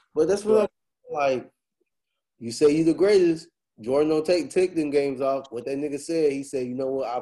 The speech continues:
Speaker 1: played because, you know, you never know who was out there. Niggas see me." You know what I'm saying? Like,
Speaker 2: Mm-hmm.
Speaker 1: that's like, to me, you know what I'm saying?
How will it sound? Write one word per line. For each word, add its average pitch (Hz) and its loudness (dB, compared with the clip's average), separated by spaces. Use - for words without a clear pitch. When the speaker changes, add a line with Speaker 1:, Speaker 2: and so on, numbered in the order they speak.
Speaker 1:
played 135 -4
because, 123 -4
you 120 -12
know, 120 -6
you 123 -4
never 127 -2
know 127 -2
who 123 -6
was 120 -8
out 120 -4
there. 120 -6
Niggas 120 -8
see 131 -8
me." 120 -10
You 139 -10
know 143 -4
what 143 -6
I'm 139 -12
saying? 151 -4
Like, 123 -10
Speaker 2:
Mm-hmm. 127 -6
Speaker 1:
that's - -20
like, 117 -8
to 160 -2
me, 208 -2
you 135 -6
know 135 -2
what 131 -6
I'm - -20
saying? 135 -6